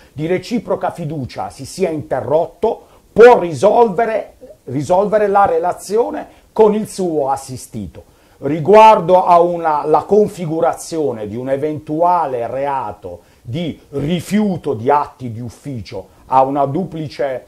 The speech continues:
un duplice titolo, rifiuto di atti di ufficio, omissione. Articolo trecentoventotto del Codice Penale, ritengo che non ci siano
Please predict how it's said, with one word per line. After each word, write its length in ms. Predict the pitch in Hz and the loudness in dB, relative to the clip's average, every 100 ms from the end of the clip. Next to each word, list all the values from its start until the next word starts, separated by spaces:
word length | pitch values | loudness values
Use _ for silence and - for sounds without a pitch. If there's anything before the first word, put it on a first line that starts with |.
| _ - | _ -12
un 180 | 135 151 | -6 -4
duplice 480 | 214 180 190 175 | -4 -4 -4 -6
titolo, 420 | 156 151 120 107 101 | -8 -10 -8 -6 -6
rifiuto 540 | 147 - 226 240 185 | -6 -4 -4 -2 -4
di 120 | 151 | 0
atti 300 | 190 180 170 | 0 0 -6
di 60 | 143 | -10
ufficio, 680 | 139 208 214 - 190 - 196 | -10 -8 -8 -4 -4 -2 0
omissione. 680 | 185 160 - - 131 101 104 - - | -2 -4 -12 -12 -10 -10 -12 -18 -2
Articolo 640 | 156 165 208 185 185 165 | 0 0 -2 0 2 2
trecentoventotto 1080 | - 180 175 208 208 185 175 170 208 196 175 | 2 -4 -2 -4 -2 -2 -2 -2 0 0 -2
del 200 | 160 160 | -4 -4
Codice 380 | 185 156 139 170 | -4 -4 -4 -4
Penale, 380 | 185 196 170 - _ | -4 -4 -8 -10 _
ritengo 520 | 151 165 - 214 196 | -6 -2 2 2 2
che 140 | 185 190 | 0 -2
non 160 | 190 | -4
ci 120 | 185 175 | -6 -10
siano 420 | - 196 151 | -6 -4 -4